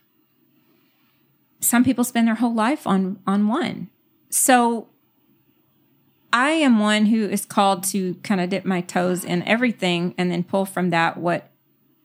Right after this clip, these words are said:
what creates my wholeness, what brings me in, in awareness of my wholeness. So I guess my invitation to you would be,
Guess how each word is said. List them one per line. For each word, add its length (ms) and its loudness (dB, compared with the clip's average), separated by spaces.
what 220 0
creates 300 0
my 120 4
wholeness, 640 -2
what 160 -6
brings 240 0
me 380 -2
in, 120 -12
in 120 -2
awareness 480 -2
of 80 -8
my 100 -6
wholeness. 540 -10
So 180 0
I 80 6
guess 260 2
my 140 4
invitation 680 2
to 100 -4
you 240 0
would 180 -2
be, 480 0